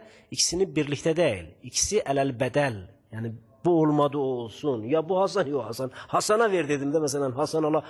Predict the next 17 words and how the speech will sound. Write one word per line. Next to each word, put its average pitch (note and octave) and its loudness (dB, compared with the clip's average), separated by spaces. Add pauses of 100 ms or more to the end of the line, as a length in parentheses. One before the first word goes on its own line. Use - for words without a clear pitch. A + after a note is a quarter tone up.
hangi D#3+ 0
Hasan D#3 0
olursa D3+ 0
olsun, B2 -2
məsələn. E2 -10 (380)
Deməli, A2+ -4
burada, G#2+ -6 (600)
burada E3+ 0
da F#3+ 4 (220)
birdən C3 0
çox - -4
da F3 4
kullandıq, D#3 2
amma D3+ 2
birdən C#3+ 0
çox - -4
da D#3+ 2